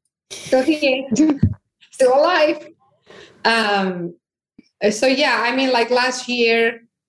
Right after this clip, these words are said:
Speaker 1: um, last year I turned fifty in September.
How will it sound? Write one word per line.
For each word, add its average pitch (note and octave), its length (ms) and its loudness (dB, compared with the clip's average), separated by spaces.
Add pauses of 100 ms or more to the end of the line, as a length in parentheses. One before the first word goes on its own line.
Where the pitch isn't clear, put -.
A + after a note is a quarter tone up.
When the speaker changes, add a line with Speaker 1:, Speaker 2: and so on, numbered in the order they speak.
(320)
Speaker 1:
um, F#3 760 -2
last A3 320 0
year A3 540 0
I G#3 120 2 (120)
turned G#3+ 240 0
fifty C#4 600 -4
in F#3+ 80 -2
September. G3+ 680 -2